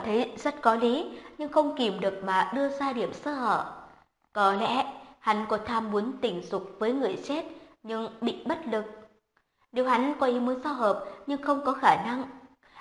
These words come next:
hắn sẽ để lại vết thương nghiêm trọng hơn trên thân dưới của người chết,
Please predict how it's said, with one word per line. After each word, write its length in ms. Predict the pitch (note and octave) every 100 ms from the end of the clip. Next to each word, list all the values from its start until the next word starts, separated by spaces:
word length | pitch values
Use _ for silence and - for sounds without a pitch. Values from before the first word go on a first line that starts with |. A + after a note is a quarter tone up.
| -
hắn 220 | G#3+ G#3+ -
sẽ 100 | C#4
để 140 | G#3
lại 180 | F3+ -
vết 140 | D4+ D4+
thương 180 | C4 B3+
nghiêm 160 | C#4 C4+
trọng 260 | C4+ -
hơn 220 | A3+ B3 B3 - -
trên 220 | - B3+ B3+
thân 160 | B3+ B3
dưới 220 | A3 D4+ -
của 60 |
người 220 | F#3+ F#3+ F#3
chết, 220 | D#4